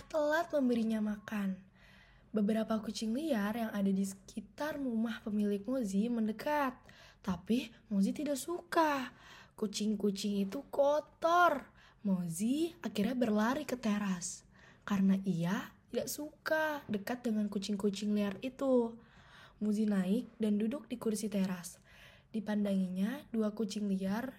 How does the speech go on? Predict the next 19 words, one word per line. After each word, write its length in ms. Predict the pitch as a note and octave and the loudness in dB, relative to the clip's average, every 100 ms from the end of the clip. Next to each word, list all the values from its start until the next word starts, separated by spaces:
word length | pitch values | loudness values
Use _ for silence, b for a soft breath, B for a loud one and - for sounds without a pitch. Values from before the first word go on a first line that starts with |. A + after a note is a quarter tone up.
| - | -4
yang 160 | A3+ A3+ | 0 2
juga 240 | A3 A3+ | 2 -2
tengah 320 | A3+ B3+ D#4+ | -4 -4 -4
memandangnya. 640 | C4+ A#3+ G#3 G3 F3+ F#3 E3+ B B B B B | 0 2 4 4 2 -2 -8 B B B B B
Lalu, 960 | G#3 G#3+ B3 E4 D4 G3 F3+ F#3 C4 E4 - b b | -2 0 0 2 4 4 6 8 6 4 -8 b b
tiba-tiba 880 | - G#3 G3+ G3 C4+ G#3+ F#3 F#3 D4 - B | 0 4 4 2 0 2 2 2 -2 -10 B
saat 400 | - B3 A#3+ A#3+ | -14 -8 -6 -6
kucing-kucing 720 | - C4 E4 F4 D4+ B3 A3+ G#3+ | -10 -10 -8 -8 -6 -2 0 0
itu 160 | A3 | 0
hendak 400 | G3+ A3+ B3+ E4 | 0 0 0 0
berlari 480 | A#3+ A3 A3 C#4+ A3 | 0 0 0 -2 -6
ke 160 | - - | -8 -2
arahnya, 640 | G3 F#3 F#3+ F#3+ G#3 - B B B B - | -2 -2 0 2 2 0 B B B B -4
mereka 240 | G#3+ G#3+ | -2 0
justru 400 | B3+ A3+ A3 A3 | 0 0 0 -2
kabur. 480 | G#3+ G#3 F#3+ G3 F#3+ - - - B B B | 0 2 6 8 6 2 -18 -20 B B B
Beberapa 320 | G3+ F#3+ G3+ G3+ | 4 6 4 2
saat 320 | G#3 G#3 G#3 | -2 -4 -2
kemudian, 640 | G3+ G3 F3+ F3 A3 C#4+ | 0 2 0 -2 -2 -4